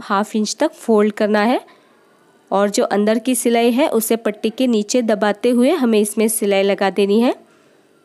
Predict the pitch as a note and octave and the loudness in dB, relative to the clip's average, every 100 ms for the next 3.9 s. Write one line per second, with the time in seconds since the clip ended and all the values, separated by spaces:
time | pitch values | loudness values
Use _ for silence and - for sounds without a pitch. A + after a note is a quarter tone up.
0 | _ _ _ _ _ A#3 A3+ - A#3 A#3 | _ _ _ _ _ -2 -2 -2 -2 0
1 | - D4 B3 A3+ A#3 - G#3 G#3 G#3 G#3 | 0 2 2 2 0 0 2 2 2 2
2 | G#3 G#3 C4 G#3 G3+ G#3 G#3 G#3 G3+ G3+ | 2 0 0 0 -2 -2 -2 -2 -2 -2
3 | A3 - B3 G#3 F#3 G#3+ G#3 A3 | -4 0 0 0 0 0 0 0